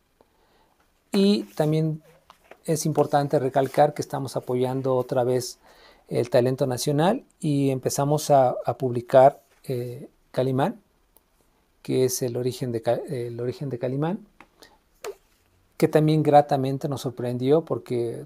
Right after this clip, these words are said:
tuvo un gran, una gran aceptación y ha funcionado muy bien. Continuaron también, este, los títulos que ya venían publicándose, todo lo que es el fondo de Cartoon Network, Nickelodeon. Llegó por fin este año, acaba de salir ahorita, este, eh, Archie, eh,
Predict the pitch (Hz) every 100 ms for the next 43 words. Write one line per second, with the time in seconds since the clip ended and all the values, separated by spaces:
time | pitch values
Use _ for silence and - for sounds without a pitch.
0 | - 139 131 127 - 151 135 123 123 127
1 | 254 147 127 127 127 - - 117 - 143
2 | 139 123 - - 120 120 117 110 101 101
3 | _ - 143 143 143 147 151 151 139 131
4 | 139 139 127 - 127 120 120 117 113 135
5 | 135 117 - 123 120 120 120 117 131 131
6 | 165 185 175 165 156 139 123 120 131 -
7 | 110 123 113 117 123 117 135 147 165 156
8 | 143 127 113 - 135 156 147 143 151 _
9 | - - - - 139 139 156 156 147 -
10 | 160 160 151 147 180 180 151 139 131 -
11 | 127 127 127 127 - 131 117 - 139 117
12 | 117 131 - _ _ _ - 131 120 120
13 | 143 143 147 - 156 208 - _ _ _
14 | - _ _ _ _ _ - 170 139 127
15 | 123